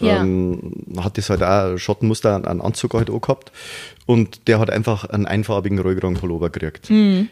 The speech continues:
Speaker 2: Ich weiß da auch nicht immer, dann, dann haben wir mal einen, jetzt Moment einmal, was hat der? Der hat P R für uns gemacht. Und der hat dann gesagt, ja, kann ich auf eine An-, Veranstaltung, äh, mit diesem Anzug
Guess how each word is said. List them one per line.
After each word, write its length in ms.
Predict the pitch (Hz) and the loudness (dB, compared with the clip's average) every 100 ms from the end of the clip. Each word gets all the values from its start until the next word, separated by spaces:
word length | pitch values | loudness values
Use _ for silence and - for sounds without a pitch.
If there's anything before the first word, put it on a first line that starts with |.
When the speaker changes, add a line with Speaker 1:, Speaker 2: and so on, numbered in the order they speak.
| - | 0
Speaker 2:
Ich 120 | 110 | 4
weiß 180 | 135 - | 4 2
da 80 | |
auch 100 | - 120 | 0 0
nicht 180 | 127 | 0
immer, 300 | 123 127 123 | 0 2 4
dann, 260 | 113 113 113 | 4 0 0
dann 100 | 113 | -2
haben 120 | 123 | 0
wir 60 | 139 | 2
mal 320 | 123 120 - | 2 2 2
einen, 440 | 107 104 104 101 - - 107 110 110 98 | 2 2 2 0 -4 -16 -16 -12 -6 -4
jetzt 220 | 98 - | -4 -2
Moment 320 | 98 98 107 | 0 0 0
einmal, 160 | 98 95 | 0 0
was 140 | 104 | -2
hat 140 | - 98 | -2 0
der? 80 | |
Der 100 | 92 | 2
hat 120 | 120 - | 2 0
P 120 | 117 101 | -4 2
R 80 | 104 | 2
für 180 | 101 82 | 2 0
uns 180 | 85 - | -2 -4
gemacht. 400 | 78 - - - - - - - - | -10 -10 -20 -20 -20 -20 -20 -20 -4
Und 160 | 110 120 | 0 2
der 60 | |
hat 80 | 123 | 2
dann 80 | 117 | 2
gesagt, 200 | 113 110 - - - - | 0 -4 -8 -20 -20 -6
ja, 100 | 98 101 | -4 0
kann 120 | 120 | 2
ich 60 | 101 | 0
auf 140 | - | -2
eine 60 | - | -2
An-, 80 | 110 | -4
Veranstaltung, 800 | - 110 113 - 117 - 123 117 | -2 -4 -2 0 0 0 -2 0
äh, 260 | 104 104 101 | 2 4 4
mit 160 | 107 120 | 2 0
diesem 220 | 113 110 | 0 0
Anzug 400 | 95 101 - | 0 -2 -4